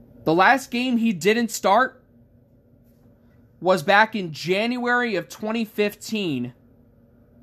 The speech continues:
against Xavier at the Cintas Center. So,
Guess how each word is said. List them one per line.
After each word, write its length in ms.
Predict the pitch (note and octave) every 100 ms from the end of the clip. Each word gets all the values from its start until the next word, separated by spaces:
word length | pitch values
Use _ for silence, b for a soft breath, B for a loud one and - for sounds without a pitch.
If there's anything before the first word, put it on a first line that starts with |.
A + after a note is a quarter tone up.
| _ _ _ - _ _ -
against 480 | D#3 D3 F#3+ G#3 D3+
Xavier 680 | B2+ F#3 G3+ F3 D#3+ D#3 -
at 220 | E3+ F#3+
the 60 | F3+
Cintas 580 | - F#3+ F#3+ - D3 C#3
Center. 460 | - C3 G2 G#2 _ _ _ _ _ _ _ _ _ _ _ _ _ _ _ _ _ b b b b b -
So, 640 | - - F#3+ F3+ F3+ F3+